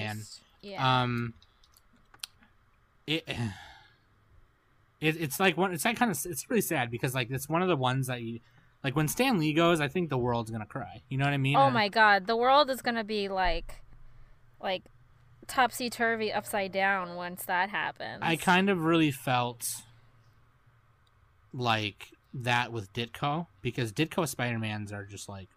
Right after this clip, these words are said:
Speaker 2: really, I love Ditko Spider-Man comics. They're
Speaker 1: Yeah.
Speaker 2: they're some of the best ones. Uh,
Speaker 1: Like, I'm looking, I'm looking at the cover art for, for Amazing Fantasy, and it's just, it's so, it's so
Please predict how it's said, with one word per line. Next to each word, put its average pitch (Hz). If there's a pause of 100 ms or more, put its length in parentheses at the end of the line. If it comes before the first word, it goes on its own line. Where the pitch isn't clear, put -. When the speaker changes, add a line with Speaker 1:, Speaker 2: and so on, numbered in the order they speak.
Speaker 2:
really, 101
I 104
love 104
Ditko 104
Spider-Man 98
comics. 98
They're 110 (120)
Speaker 1:
Yeah. 190 (100)
Speaker 2:
they're 139
some 175
of 165
the 147
best 127
ones. 107 (460)
Uh, 135 (100)
Speaker 1:
Like, 127
I'm 247
looking, 254
I'm 247
looking 285
at 285
the 233
cover 220
art 180
for, 180
for 175
Amazing 180
Fantasy, 196
and 175
it's -
just, - (1160)
it's -
so, 202
it's -
so 208